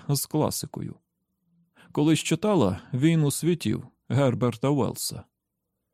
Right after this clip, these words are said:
Дуже давно, ще в школі. Подумай над тим, що марсіани можуть піти на нас війною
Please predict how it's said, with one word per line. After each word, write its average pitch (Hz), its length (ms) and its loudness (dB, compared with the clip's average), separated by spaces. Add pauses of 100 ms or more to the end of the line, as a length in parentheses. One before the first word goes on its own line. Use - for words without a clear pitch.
(440)
Дуже 185 380 4
давно, 165 500 4
ще - 200 -2
в 185 80 2
школі. 95 420 -4 (960)
Подумай 165 440 2
над 123 260 2
тим, 175 240 2
що - 260 0
марсіани 131 800 2
можуть 160 440 2
піти 156 280 2
на 143 100 2
нас 135 280 0
війною 147 560 2